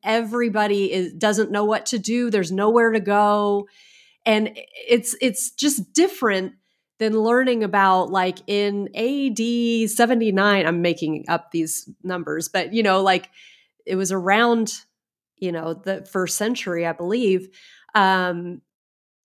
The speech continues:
you know, there was this big, you know, eruption and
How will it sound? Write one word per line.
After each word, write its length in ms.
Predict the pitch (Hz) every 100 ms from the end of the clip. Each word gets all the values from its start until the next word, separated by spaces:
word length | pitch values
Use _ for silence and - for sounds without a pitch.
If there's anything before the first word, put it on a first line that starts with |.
| _ _ -
you 140 | 220
know, 160 | 196 196
there 340 | 214 214 214
was 200 | 220 220
this 200 | 240 233
big, 640 | 202 233 240 240 233 190 -
you 140 | 208 226
know, 280 | 202 196
eruption 920 | 208 208 220 220 - 208 202 202 202 196
and 220 | 180